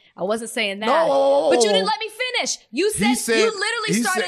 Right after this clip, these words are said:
Speaker 2: said,
Speaker 1: laughing when I said it, and I'm
Speaker 2: the s-,
Speaker 1: paraphrasing, by, mind you, I'm
Speaker 2: the, the statement
Speaker 1: paraphrasing.
Speaker 2: was, "I always looked at Luther as being on
Speaker 1: But
Speaker 2: that
Speaker 1: I'm,
Speaker 2: level."
Speaker 1: but I'm paraphrasing, and I'm saying, like,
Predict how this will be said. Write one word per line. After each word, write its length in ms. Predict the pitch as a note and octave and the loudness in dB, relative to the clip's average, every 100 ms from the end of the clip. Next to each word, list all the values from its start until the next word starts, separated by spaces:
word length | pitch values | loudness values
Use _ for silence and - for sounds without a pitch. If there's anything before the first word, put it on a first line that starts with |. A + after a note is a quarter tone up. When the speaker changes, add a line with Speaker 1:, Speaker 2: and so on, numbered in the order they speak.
| C#4+ | -6
Speaker 2:
said, 40 | |
Speaker 1:
laughing 540 | D#4 E4+ G4+ - D#4+ D#4 | -4 -2 -4 -8 -10 -8
when 140 | D4+ | -6
I 80 | D4+ | -8
said 280 | - F4+ E4+ | -6 -6 -4
it, 100 | - | -4
and 80 | B3+ | -6
I'm 100 | C4+ | -10
Speaker 2:
the 80 | - | -10
s-, 20 | |
Speaker 1:
paraphrasing, 640 | D#4 D#4+ C#4 A#3 G3+ E3+ D#3+ | -6 -4 -2 -2 -4 -8 -6
by, 220 | F#3 F#3 | -6 -6
mind 260 | G3 A3 F3+ | -8 -8 -8
you, 60 | - | -10
I'm 80 | E3 | -10
Speaker 2:
the, 40 | |
the 160 | - C4 | -4 -4
statement 80 | A#3+ | 0
Speaker 1:
paraphrasing. 320 | B3 A#3 G#3+ | -2 0 0
Speaker 2:
was, 340 | A3 G3+ E3+ - | 0 0 -2 -4
"I 100 | E3 | -4
always 480 | E3+ G3 G#3 F3+ C#3+ | -2 0 0 0 0
looked 240 | F3 D#3 | -2 0
at 140 | E3 | -2
Luther 500 | D3+ E3+ F3 C#3+ C3+ | 0 -2 -2 -2 -4
as 240 | C#3 C#3 A#2+ | 0 -2 -2
being 320 | D3 D#3+ D#3 | -2 -2 -2
on 200 | C#3 C#3 | -2 0
Speaker 1:
But 100 | D#4 | 2
Speaker 2:
that 40 | |
Speaker 1:
I'm, 160 | D#4+ D#4 | 2 0
Speaker 2:
level." 140 | A#3 | -2
Speaker 1:
but 140 | C#4+ C#4+ | -2 -4
I'm 180 | C4+ A#3 | -8 -8
paraphrasing, 680 | D4 E4 E4 D4 A#3 A3+ A#3+ | -4 -4 -4 -4 -4 -6 -8
and 100 | A3+ | -10
I'm 80 | |
saying, 440 | A3+ D4+ C#4+ B3 A3+ | -8 -6 -4 -6 -6
like, 260 | G3+ G3+ | -8 -8